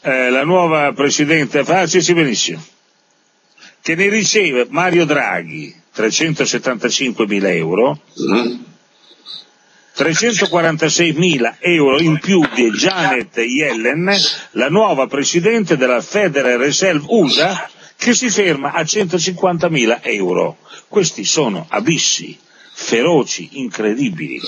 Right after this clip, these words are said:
Speaker 1: che devono essere sanati solo con l'olio alla ghigliottina. Bisogna utilizzare una ghigliottina ben oliata, metterci quello spray, no? Perché non ci deve essere la ruggine, capito?
Speaker 2: Eh, no, no.
Speaker 1: Deve scendere bella rapida, così va,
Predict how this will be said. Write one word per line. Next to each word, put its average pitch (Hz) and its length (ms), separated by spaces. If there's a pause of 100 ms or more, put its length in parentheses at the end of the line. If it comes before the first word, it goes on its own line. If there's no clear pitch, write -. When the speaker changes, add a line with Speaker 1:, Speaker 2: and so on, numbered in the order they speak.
(380)
Speaker 1:
che - 140
devono 160 240
essere 151 420 (180)
sanati 165 680
solo 98 500
con 101 520 (260)
l'olio 202 540
alla 156 280
ghigliottina. 135 580
Bisogna 127 480 (480)
utilizzare 143 680
una 127 160
ghigliottina 156 600
ben 151 240
oliata, 120 500
metterci 156 520
quello 139 260
spray, 160 600 (600)
no? 160 300 (240)
Perché 135 240
non 156 180
ci 175 80
deve 180 160
essere 120 220
la 113 80
ruggine, 95 400
capito? 92 320
Speaker 2:
Eh, 101 180
no, 143 160
no. 104 400
Speaker 1:
Deve 160 220
scendere 156 480
bella 151 260
rapida, 156 420
così 139 200
va, 120 200